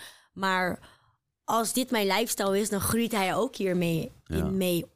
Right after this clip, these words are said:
Speaker 1: weet je? En dan nu kan ik doen wat ik wil,
Speaker 2: Mhm.
Speaker 1: terwijl ik, dat is mijn passie, terwijl ik m-, ook een echte mama ben voor mijn zoon. Hij is hartstikke muzikaal. Hij houdt heel erg van muziek.
Speaker 2: Ja.
Speaker 1: Dus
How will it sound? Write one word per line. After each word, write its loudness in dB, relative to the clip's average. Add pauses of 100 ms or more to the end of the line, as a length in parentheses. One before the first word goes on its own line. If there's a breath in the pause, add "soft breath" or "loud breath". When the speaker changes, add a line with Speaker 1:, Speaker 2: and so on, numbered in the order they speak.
(200)
Speaker 1:
weet -2
je? 0
En 0
dan 2
nu 2
kan -2
ik -6
doen 2
wat -2
ik -4
wil, 0 (100)
Speaker 2:
Mhm. -12 (440)
Speaker 1:
terwijl 2
ik, -6
dat -6
is 0
mijn -2
passie, 2 (240)
terwijl 0
ik -4
m-, -4 (200)
ook -2
een -4
echte -2
mama 0
ben 0
voor -2
mijn 0
zoon. 0
Hij 0
is -2
hartstikke -2
muzikaal. -2 (600 loud breath)
Hij 0
houdt 0
heel 2
erg -2
van 0
muziek. 0
Speaker 2:
Ja. -4 (140)
Speaker 1:
Dus -2